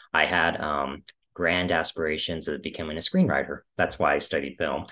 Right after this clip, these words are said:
And I took, um, the only two screenwriting <laughs> classes offered at the time at U C Santa Cruz. And, uh, you know, and then from there, I started screenwriting. Uh, and, uh, that was definitely a very,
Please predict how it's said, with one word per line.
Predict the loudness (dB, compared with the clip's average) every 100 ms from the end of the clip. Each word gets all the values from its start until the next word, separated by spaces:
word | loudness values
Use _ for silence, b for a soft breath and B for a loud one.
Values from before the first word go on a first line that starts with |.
| B B B
And | 4 6 6
I | 6
took, | 6 6 4 0
um, | 2 2 0 -4 -14 B B _ 4
the | 8
only | 10 10 8
two | 4 2
screenwriting | 2 4 8 10 10
<laughs> | 8
classes | 6 6 6
offered | 6 6
at | 2
the | 0
time | 0 2 2 2
at | 2 2
U | 2 0
C | 0 0
Santa | 0 0 0
Cruz. | 2 2 2 -2 -6 B B B 2
And, | 4 6 6 6 4
uh, | 2 4 6 6 4
you | 2
know, | 0
and | 0 -2
then | 0 -4 -4
from | 0 2
there, | 4 4 4
I | 4
started | 2 2 2 0
screenwriting. | 0 0 2 2 2 2 2
Uh, | 0
and, | 0 2 4 4 2
uh, | 2 2
that | 4 4
was | 2 2
definitely | 2 2 0 0 0
a | 0 0
very, | 2 4 4 4 2 0